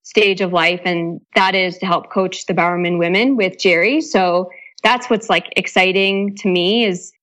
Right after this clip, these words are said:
I think that's where, like, my legacy and that's what's gonna hopefully be the most impactful is, um, you know, my cultivating this environment and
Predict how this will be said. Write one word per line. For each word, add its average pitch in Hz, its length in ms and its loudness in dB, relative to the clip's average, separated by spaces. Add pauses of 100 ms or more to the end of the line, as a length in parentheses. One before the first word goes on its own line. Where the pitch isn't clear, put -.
(720)
I 208 100 4
think 202 380 0 (560)
that's 196 360 0
where, 190 520 0
like, 170 280 0
my 180 260 2
legacy 196 520 0
and 185 120 0
that's - 300 -2
what's 185 320 0
gonna 180 360 0
hopefully 214 340 0
be 196 140 -2
the 185 80 0
most 180 240 -2
impactful 185 720 0
is, 170 240 -4
um, 170 480 -2 (380)
you 190 140 2
know, 170 440 -2 (600)
my 190 720 0 (300)
cultivating 190 520 2
this 185 140 0
environment 175 680 2
and 175 280 -2